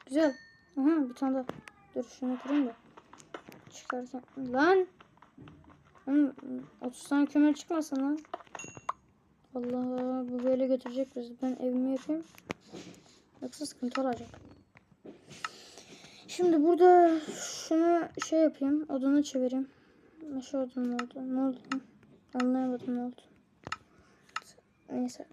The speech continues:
Meşe kalas yapıyorum. Tamam.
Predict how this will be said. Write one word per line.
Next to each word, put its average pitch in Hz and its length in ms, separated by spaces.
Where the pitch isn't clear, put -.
Meşe 254 340
kalas - 560
yapıyorum. 254 500
Tamam. 247 180